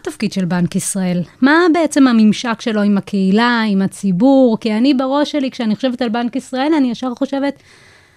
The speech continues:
"אוקיי, הוא עובד עם בנקים, זה כל מיני אנשים אפורים שמתעסקים עם ה-, עם הכסף, אבל לא נוגעים בנו כ-, כקהילה, כלקוחות." אז מה בעצם התפקיד של בנק ישראל?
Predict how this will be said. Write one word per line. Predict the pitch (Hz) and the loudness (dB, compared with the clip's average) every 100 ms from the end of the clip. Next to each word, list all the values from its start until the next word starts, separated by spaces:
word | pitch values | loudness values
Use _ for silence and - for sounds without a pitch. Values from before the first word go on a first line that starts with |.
| _ _ 254 | _ _ -4
"אוקיי, | 240 349 262 | -4 0 0
הוא | 302 233 | 2 0
עובד | 190 202 | 0 2
עם | 277 262 | 2 2
בנקים, | 208 208 214 - 254 285 330 370 415 415 _ | 2 0 -2 -2 0 2 4 2 -2 -6 _
זה | 240 240 214 | -8 -8 -8
כל | 240 | -4
מיני | 240 262 254 | -2 0 0
אנשים | 240 220 247 254 | -2 -2 0 0
אפורים | 262 - 226 233 247 | 0 -2 -4 0 0
שמתעסקים | 247 254 240 233 214 - 240 240 | 0 -2 -2 -4 -6 -4 -2 0
עם | 247 240 | 0 0
ה-, | 220 214 220 202 - - | 0 -2 -4 -6 -10 -6
עם | 247 233 | 0 2
הכסף, | - 254 262 269 240 | 2 0 0 -4 -4
אבל | 202 | -2
לא | 214 247 | 0 2
נוגעים | 254 233 254 254 240 196 | 2 0 2 2 2 2
בנו | 220 226 240 | 0 0 -2
כ-, | - 214 202 - | -2 -2 -2 -4
כקהילה, | 214 - 214 190 190 214 277 | -8 -4 0 2 2 2 -2
כלקוחות." | 202 185 - - 247 311 - - _ - _ - | -4 -4 -6 -6 -2 -4 -6 -20 _ -20 _ -10
אז | 220 196 | -2 2
מה | 302 | 2
בעצם | 359 320 247 | 2 -2 -2
התפקיד | 196 190 - 190 | -4 -6 -8 -6
של | 196 | -4
בנק | 190 180 | -2 -4
ישראל? | 185 - 202 196 | -6 -8 -8 -6